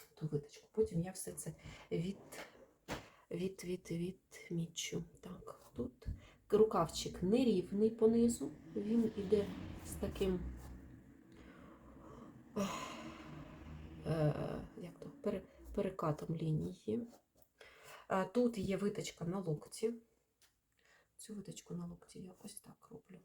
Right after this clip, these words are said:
Дивіться, раз, потім так. А що з цією виточкою на локті? О, перші два варіанти є. Її можна закласти і застрочити як виточку, а можна взяти, закласти в складку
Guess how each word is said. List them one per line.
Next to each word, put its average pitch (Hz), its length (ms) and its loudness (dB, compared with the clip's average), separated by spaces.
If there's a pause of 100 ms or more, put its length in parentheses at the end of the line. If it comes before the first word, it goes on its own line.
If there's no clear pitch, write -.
Дивіться, 202 500 -14 (220)
раз, - 480 -12 (800)
потім 196 420 -10 (180)
так. - 400 -12 (640)
А 180 80 -10
що - 140 0
з - 100 -4
цією 226 300 8
виточкою 208 400 4
на 170 60 -2
локті? - 440 -2
О, 185 100 -6 (100)
перші - 380 2
два 240 220 0
варіанти 190 540 -2
є. - 220 -12 (160)
Її 240 240 0
можна 185 440 2
закласти 170 580 0
і 170 60 -4
застрочити 185 580 -8
як 202 200 -6
виточку, 269 460 -8 (320)
а 196 80 4
можна 220 260 8
взяти, 214 280 4
закласти 180 440 2
в 214 60 -8
складку 269 520 2